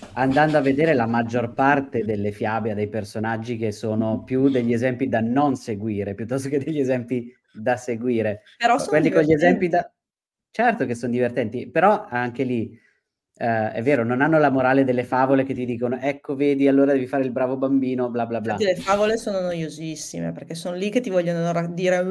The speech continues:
Speaker 2: "Eh, eh, tu, tu, tu, comportati bene".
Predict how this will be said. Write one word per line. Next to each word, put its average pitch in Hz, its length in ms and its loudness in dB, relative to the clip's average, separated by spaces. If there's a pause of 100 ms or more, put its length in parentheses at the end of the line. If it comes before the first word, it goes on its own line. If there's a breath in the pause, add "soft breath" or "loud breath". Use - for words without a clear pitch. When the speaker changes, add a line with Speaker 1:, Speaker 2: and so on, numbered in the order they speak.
(560 loud breath)
Speaker 2:
"Eh, 190 120 -6
eh, 196 40 -2 (160)
tu, 196 200 0
tu, 220 180 -6
tu, 240 180 -2
comportati 202 640 0
bene". 180 640 -2